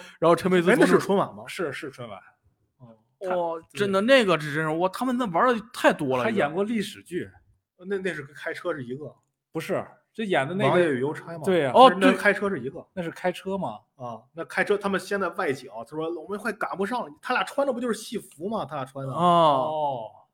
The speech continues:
Speaker 1: 对，
Speaker 3: 我记得他们
Speaker 1: 然后赶，赶到舞台上，然后那个演王爷在那跑，
Speaker 3: 嗯，对，对。
Speaker 1: 跑一段儿。
Speaker 2: 嗯。
Speaker 1: 哇，这个太绝了。
Speaker 3: 而，而且他们这个做的喜剧门类还挺全，
Speaker 2: 对。
Speaker 3: 包括拍电影儿。
Speaker 1: 哦，
Speaker 2: 哦，对，
Speaker 1: 对，
Speaker 2: 拍，对，
Speaker 1: 对。
Speaker 2: 拍电影。
Speaker 3: 二子开店，
Speaker 2: 啊。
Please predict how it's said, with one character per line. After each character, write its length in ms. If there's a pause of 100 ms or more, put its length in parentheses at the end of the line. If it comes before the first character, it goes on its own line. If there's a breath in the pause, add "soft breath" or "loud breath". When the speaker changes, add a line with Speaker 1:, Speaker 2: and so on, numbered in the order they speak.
(320)
Speaker 1:
对， 260
Speaker 3:
我 0
记 60
得 80
他 60
们 60
Speaker 1:
然 180
后 80
赶， 260
赶 140
到 140
舞 160
台 220
上， 220
然 100
后 60
那 120
个 120
演 240
王 200
爷 140
在 120
那 80
跑， 140
Speaker 3:
嗯， 20
对， 120
对。 80
Speaker 1:
跑 260
一 60
段 180
儿。 280
Speaker 2:
嗯。 1040
Speaker 1:
哇， 120
这 200
个 140
太 400
绝 240
了。 180 (360)
Speaker 3:
而， 100 (140)
而 100
且 80
他 160
们 100
这 80
个 80
做 220
的 80
喜 180
剧 100
门 140
类 80
还 120
挺 180
全， 180 (220)
Speaker 2:
对。 80
Speaker 3:
包 140
括 100
拍 180
电 200
影 80
儿。 240 (400)
Speaker 1:
哦， 840
Speaker 2:
哦， 40
对， 120
Speaker 1:
对， 140
Speaker 2:
拍， 80
对， 60
Speaker 1:
对。 100
Speaker 2:
拍 120
电 120
影。 60
Speaker 3:
二 180
子 80
开 220
店， 240
Speaker 2:
啊。 100